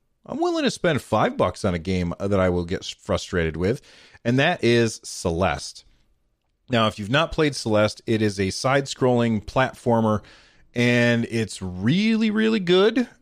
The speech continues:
I actually have a copy of it through Xbox Game Pass, I believe. And, uh, I have played a little bit of it. It's really good, but hey, you can get it for five bucks on Switch and then have it be portable.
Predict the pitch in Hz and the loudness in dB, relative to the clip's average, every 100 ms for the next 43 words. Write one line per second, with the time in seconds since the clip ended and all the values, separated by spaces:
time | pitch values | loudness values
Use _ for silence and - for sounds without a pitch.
0 | - 120 135 - 117 95 110 104 87 - | -2 0 0 0 0 2 2 0 -2 0
1 | 107 - 98 92 92 - - 101 95 92 | -2 0 0 2 0 -4 -6 0 2 2
2 | 92 87 87 87 85 113 - - 143 - | 0 0 -2 -4 -4 -4 -4 -2 -4 -4
3 | - 90 147 165 226 220 247 226 247 262 | -8 -6 -6 -4 -4 -4 -6 -6 -4 -4
4 | 269 - _ _ _ _ - 131 131 131 | -4 -8 _ _ _ _ -2 0 2 2
5 | 127 120 117 113 135 160 147 - 185 180 | 2 4 4 2 0 0 -2 0 2 2
6 | 147 185 190 165 156 180 101 92 92 110 | 2 2 2 2 2 0 -2 -6 -2 0
7 | 143 180 113 107 160 123 110 - 190 214 | 2 2 2 2 2 -2 -4 -4 -4 -4
8 | 87 - 160 196 - - - 120 123 147 | -6 -8 -4 -4 -2 -10 -4 0 2 0
9 | 113 98 143 - - 107 98 - 120 123 | 0 0 0 -6 -2 0 0 0 -2 0
10 | 98 101 98 117 123 101 92 - 101 135 | 0 0 2 2 0 -2 -6 0 2 2
11 | 190 226 | 0 -4